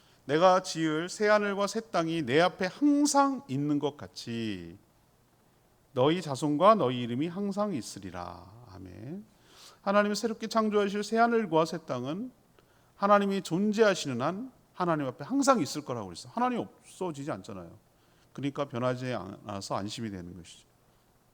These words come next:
중요한 것은 바로 거기에 하나님의 택한 백성인 우리들이 항상 거기에 있을 거고, 거기서 하나님, 함께 하나님을 예배할 거라는 거예요. 천국이 영원하듯 우리의 이름,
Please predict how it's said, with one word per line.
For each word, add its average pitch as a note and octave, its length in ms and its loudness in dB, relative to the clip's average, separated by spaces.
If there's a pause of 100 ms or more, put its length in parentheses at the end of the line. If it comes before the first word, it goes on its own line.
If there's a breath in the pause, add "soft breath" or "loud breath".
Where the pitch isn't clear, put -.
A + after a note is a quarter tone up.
(920 soft breath)
중요한 F#3 340 6
것은 F#3+ 220 0
바로 F3 220 4
거기에 G3+ 560 4
하나님의 A3 560 2
택한 G#3+ 300 -2
백성인 D3+ 580 -2
우리들이 B2 520 -6 (340 soft breath)
항상 G3 460 -4
거기에 C3+ 520 -2
있을 C#3+ 760 -8
거고, G#2 960 -10 (220 soft breath)
거기서 E3 380 -4
하나님, F3+ 500 -2
함께 G#3+ 380 -4
하나님을 D#3 500 -4
예배할 C3+ 340 -2
거라는 F2+ 360 -10
거예요. E2+ 160 -18 (880 soft breath)
천국이 A3 500 -2
영원하듯 C#3+ 560 2
우리의 B2+ 380 -4
이름, F#2 260 -10